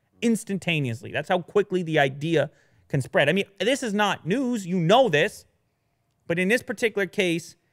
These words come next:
because of the type of data people were submitting, it showcases the potential to generate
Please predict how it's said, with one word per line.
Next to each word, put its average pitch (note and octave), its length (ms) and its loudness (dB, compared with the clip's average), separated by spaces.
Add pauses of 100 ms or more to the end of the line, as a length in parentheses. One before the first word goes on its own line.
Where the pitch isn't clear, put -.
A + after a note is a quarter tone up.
(320)
because A#3 360 2
of B3+ 60 -8
the G#3+ 100 -2
type A3+ 300 -2
of E3 140 -6
data D#3 240 -2
people D3 320 -6
were C#3 120 2
submitting, B2+ 520 -4 (360)
it D3 160 -6
showcases G3 800 0
the C#3 80 -8
potential B2 640 -6 (440)
to D#3 100 -8
generate C3 500 -2